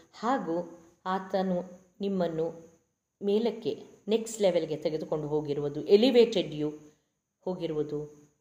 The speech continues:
ಆತನ ಉದ್ದೇಶ, ಆತನ ಮಹಿಮೆಗಾಗಿ ಬದುಕಬೇಕೆಂದು. So don't allow pride to come into you.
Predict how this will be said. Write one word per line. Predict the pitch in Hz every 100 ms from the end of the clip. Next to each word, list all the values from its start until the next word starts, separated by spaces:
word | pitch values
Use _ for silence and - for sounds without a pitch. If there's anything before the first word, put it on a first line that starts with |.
| -
ಆತನ | 160 160 143 139
ಉದ್ದೇಶ, | 127 - - - - - _ _ _ _ _ _ _ _
ಆತನ | 175 185 214 214 202
ಮಹಿಮೆಗಾಗಿ | 185 185 165 160 143 147
ಬದುಕಬೇಕೆಂದು. | 139 139 139 127 113 110 107 - - _ _ _ -
So | 185 160 151
don't | 254 359 403
allow | - 202 190 185 190 - -
pride | - 226 233 202 175 143 - - - _ _ _ -
to | 220
come | 214 220 208
into | 185 180 156
you. | 147